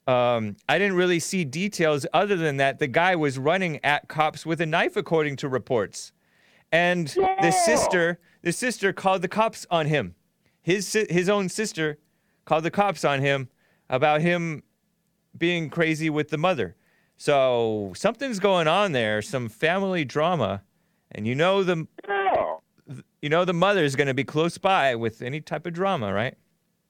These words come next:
Speaker 2: There you go.
Speaker 1: Yeah, uh,
Speaker 2: There you go.
Speaker 1: listen to
Speaker 2: And
Speaker 1: this.
Speaker 2: he's, he's running with a knife toward the police. You know, what they gonna do? "Hey, let me see how sharp your knife is. Go ahead and cut me."
Speaker 1: Yeah, right.
Speaker 2: Uh-huh, just
Speaker 1: Eight people were arrested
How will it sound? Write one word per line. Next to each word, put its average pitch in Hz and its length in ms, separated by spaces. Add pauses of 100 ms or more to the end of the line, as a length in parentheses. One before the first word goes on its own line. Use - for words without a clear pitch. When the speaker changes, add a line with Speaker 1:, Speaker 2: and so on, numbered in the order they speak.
(1120)
Speaker 2:
There 220 100
you 240 140
go. 247 340 (140)
Speaker 1:
Yeah, 151 220 (100)
uh, 135 300
Speaker 2:
There 113 100
you 131 160
go. 233 240
Speaker 1:
listen 180 240
to 185 60
Speaker 2:
And 180 80
Speaker 1:
this. - 280
Speaker 2:
he's, 175 140
he's 220 120
running 170 220
with 151 140
a 131 60
knife 185 340
toward 170 180
the - 60
police. 170 440 (140)
You 208 80
know, 175 140
what 202 160
they 220 60 (100)
gonna - 140
do? - 180 (240)
"Hey, 339 120
let 349 100
me 349 120
see 349 60
how 302 80 (100)
sharp 262 160
your 240 80
knife 262 240
is. 123 80
Go 196 120
ahead 247 120
and 196 100
cut - 300
me." - 80
Speaker 1:
Yeah, 107 240
right. 104 300
Speaker 2:
Uh-huh, 95 140 (140)
just 98 200 (340)
Speaker 1:
Eight 196 240
people 202 300
were 165 260
arrested 151 460